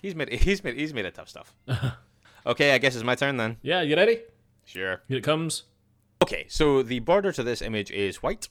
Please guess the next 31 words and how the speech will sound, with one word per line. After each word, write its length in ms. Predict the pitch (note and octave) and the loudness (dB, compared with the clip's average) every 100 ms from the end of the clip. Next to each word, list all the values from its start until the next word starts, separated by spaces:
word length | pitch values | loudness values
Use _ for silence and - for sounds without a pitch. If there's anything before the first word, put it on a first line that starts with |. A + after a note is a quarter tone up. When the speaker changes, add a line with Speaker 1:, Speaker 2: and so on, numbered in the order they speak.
| _ - | _ -12
Speaker 1:
just 180 | G#2 - | -10 -6
a 20 | |
solid 280 | - A2 G2 | -4 -2 -2
block 180 | G#2 | -4
of 80 | F#2+ | -4
white. 160 | B2 F#3 - | -6 -8 -6
Speaker 2:
Sure, 220 | F3 F#3 | -4 -2
sure, 200 | F3+ F3+ | -2 -4
sure. 240 | - F3 F3+ - | -4 -8 -8 -10
Mm-hmm. 140 | C3 - _ _ | -10 -12 _ _
Speaker 1:
Uh, 300 | A2 A2+ A2 G#2+ | -2 0 2 0
what 140 | C3+ | -2
we 60 | A#2+ | 0
have 220 | C#3 C#3+ | 0 0
here, 200 | B2+ B2 | -2 -2
the 100 | G#2+ | 2
background 380 | D#3 D3+ C#3 A2+ | 0 0 -4 -6
is 100 | G2 | -10
black, 560 | - A#2 C3 B2 - _ | -12 -4 -2 -4 -8 _
kind 160 | - A2+ | -8 -6
of 120 | G2 | -4
like, 280 | G2 F#2 - - | -6 -6 -12 -10
uh, 440 | F#2+ F#2 F2+ E2+ | -6 -4 -6 -8
from 200 | - A2 | -10 -10
the 80 | G2 | -10
top, 320 | - A#2 G#2+ | -6 -4 -4
kind 120 | - G#2 | -6 -10
of 60 | |
fading 300 | - A#2+ A2 | -6 -6 -6
into 160 | A2 G2 | -10 -8
red, 320 | A2 C3 - | -4 -4 -4